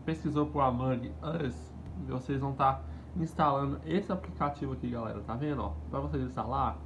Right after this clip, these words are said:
só vocês clicarem nesse botão azul de instalar, que ele já vai começar a baixar os arquivos e vai fazer a instalação automaticamente aí no seu celular.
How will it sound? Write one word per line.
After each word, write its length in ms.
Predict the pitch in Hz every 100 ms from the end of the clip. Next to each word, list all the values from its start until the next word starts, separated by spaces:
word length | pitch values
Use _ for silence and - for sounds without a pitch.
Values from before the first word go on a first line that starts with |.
| - - - -
só 120 | 156
vocês 200 | 160 165 147
clicarem 260 | 135 131
nesse 140 | 127 127
botão 320 | 123 120 123
azul 260 | 117 117
de 140 | 117 120
instalar, 580 | 127 - 117 110 123 - - - - -
que 80 | -
ele 140 | 151 151
já 80 |
vai 140 | 147 135
começar 340 | 143 135 135
a 40 | 131
baixar 360 | 123 120 127
os 120 | 120
arquivos 540 | 120 117 - 139 143 -
e 80 | 135
vai 280 | 127 127 127
fazer 240 | 127 127
a 20 |
instalação 480 | 123 123 123 120 135
automaticamente 720 | 147 156 147 143 143 131 131
aí 40 | 131
no 60 |
seu 80 | 135
celular. 380 | 139 135 120